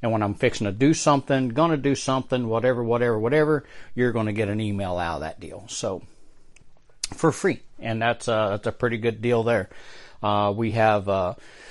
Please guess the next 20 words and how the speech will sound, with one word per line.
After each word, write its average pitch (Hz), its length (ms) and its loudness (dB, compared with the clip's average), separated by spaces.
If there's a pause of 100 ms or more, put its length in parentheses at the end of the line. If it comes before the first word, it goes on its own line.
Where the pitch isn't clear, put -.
(480)
schedules 143 580 10
of 135 80 4
what 135 160 10
I'm 131 140 8
doing, 135 500 6 (120)
my 123 180 4
schools, 123 760 8 (280)
um, 101 640 0
coach 131 280 4
practice, 117 400 4
basically, 117 840 -2 (380)
um, 92 600 -6 (200)
my 110 200 0
store. 117 680 4 (160)
Uh, 98 200 -8
I've 101 80 -10
got 107 160 -2
some 104 220 -4
badass 107 460 2
stuff 110 340 -2